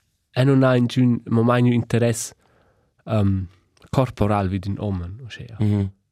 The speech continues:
Speaker 1: Also, che co piantore forse, hey, quist chat un bel Omen,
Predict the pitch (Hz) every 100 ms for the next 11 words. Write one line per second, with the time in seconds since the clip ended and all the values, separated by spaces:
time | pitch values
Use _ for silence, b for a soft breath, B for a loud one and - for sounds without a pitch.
0 | _ 104 107 110 98 - 240 _ _ _
1 | - - - 113 110 - - 107 - 113
2 | 110 95 98 92 98 98 98 - - _
3 | _ _ _ _ - 95 95 101 92 117
4 | 107 135 95 87